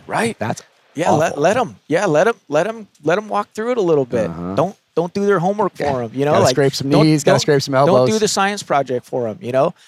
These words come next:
Speaker 1: let 'em, let 'em struggle. Let,
Speaker 2: Yeah.
Speaker 1: you know, let, encourage, encourage it. And then when they come back and they're disappointed and they're frustrated,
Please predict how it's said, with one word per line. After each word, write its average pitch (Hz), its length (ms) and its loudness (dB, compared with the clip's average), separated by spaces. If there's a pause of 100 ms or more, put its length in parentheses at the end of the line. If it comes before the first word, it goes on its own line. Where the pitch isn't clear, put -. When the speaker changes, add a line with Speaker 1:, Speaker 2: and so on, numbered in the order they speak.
(120)
Speaker 1:
let 147 180 2
'em, 180 200 -4 (240)
let 160 180 2
'em 214 140 -6
struggle. 117 500 -4 (160)
Let, 131 160 -2
Speaker 2:
Yeah. 127 200 -10
Speaker 1:
you 135 120 -6
know, 135 80 -4
let, 147 260 -2 (180)
encourage, 175 680 -4
encourage 143 500 -6
it. 120 140 -2
And 131 120 -6
then 156 140 -2
when 180 100 -4
they 180 120 -2
come 175 260 -6
back - 460 -4 (320)
and 135 120 -10
they're 131 120 -4
disappointed 147 720 -6
and 123 100 -4
they're 120 100 -8
frustrated, 120 800 -4